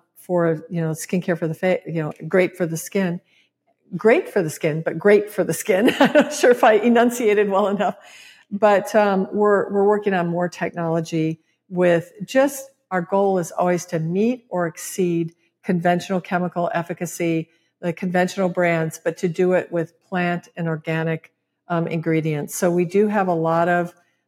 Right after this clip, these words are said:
um, technology coming out on the horizon,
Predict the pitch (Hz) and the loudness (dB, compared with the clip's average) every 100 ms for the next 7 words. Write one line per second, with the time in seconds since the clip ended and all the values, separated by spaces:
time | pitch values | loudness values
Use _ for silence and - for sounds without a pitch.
0 | _ 185 165 - 175 170 175 170 175 170 | _ -8 -6 -6 -4 -2 -2 -2 -2 0
1 | 160 - _ - 175 170 165 165 160 156 | -2 -6 _ -6 -4 0 0 0 -2 -4
2 | 156 156 160 165 202 220 | -4 -2 -2 0 -2 -2